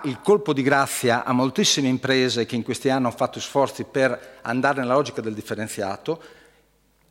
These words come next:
premierà i cittadini che, scusate, non hanno mai fatto raccolta differenziata, che avranno ragione di continuare a non farla e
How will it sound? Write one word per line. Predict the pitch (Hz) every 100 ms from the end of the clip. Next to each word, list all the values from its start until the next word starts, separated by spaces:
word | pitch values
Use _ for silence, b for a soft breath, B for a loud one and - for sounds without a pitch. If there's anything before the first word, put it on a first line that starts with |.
| _ - -
premierà | 220 233 233 233 202
i |
cittadini | - 180 175 180 196 175
che, | - 151 151 151 -
scusate, | - 135 123 143 135 131
non | 135 127
hanno | 131 127
mai | 123
fatto | - 139
raccolta | 123 - 117
differenziata, | 110 110 113 110 190 214
che | -
avranno | 127 131 123
ragione | 123 117 165 147
di |
continuare | 123 123 120 123
a | 120
non | 117
farla | - 285 185 113
e | - 127